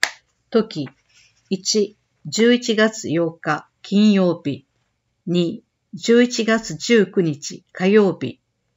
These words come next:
いずれも午前十時から十時四十五分。ところ、日キッズ紀の川保育園。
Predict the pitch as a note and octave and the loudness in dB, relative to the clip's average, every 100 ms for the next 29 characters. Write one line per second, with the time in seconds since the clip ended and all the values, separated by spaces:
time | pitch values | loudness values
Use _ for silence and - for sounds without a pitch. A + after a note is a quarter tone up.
0 | _ _ F#3 F3+ A#3+ B3 F#3+ D#3+ G#3+ A#3 | _ _ -6 0 4 6 4 4 4 4
1 | A3 D#3+ E3 G#3 G#3+ G3 - D3+ C3+ B2 | 2 2 2 4 4 0 -8 -8 -8 -8
2 | - A3 A3+ - C#3+ F3 G#3 G#3+ E3 C#3 | -2 0 2 -2 -2 0 2 0 -2 -4
3 | D#3 D#3+ D3 B2+ - _ _ _ _ - | -6 -8 -8 -10 -12 _ _ _ _ -18
4 | C#3 F#3 F3+ F3 E3 - _ _ _ F#3+ | -4 -2 0 -2 -6 -10 _ _ _ -2
5 | G3+ - - A#3 A3+ - A#3+ A#3+ - D#3+ | -2 -2 -2 -2 -2 -2 -2 -2 -8 -8
6 | C#3+ - A#3+ A3+ A3 D3+ D3 - F3 E3+ | -8 -2 0 0 -2 -6 -6 -4 -6 -6
7 | - D3+ B2+ - | -8 -6 -6 -10